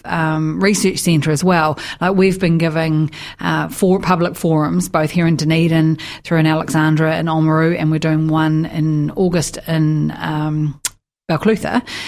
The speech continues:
and we have these specialists and researchers that give of their time freely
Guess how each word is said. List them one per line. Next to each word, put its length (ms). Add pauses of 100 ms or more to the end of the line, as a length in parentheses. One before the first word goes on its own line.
(220)
and 300
we 220
have 340
these 180
specialists 500
and 140
researchers 600
that 200
give 280
of 280
their 160
time 340
freely 640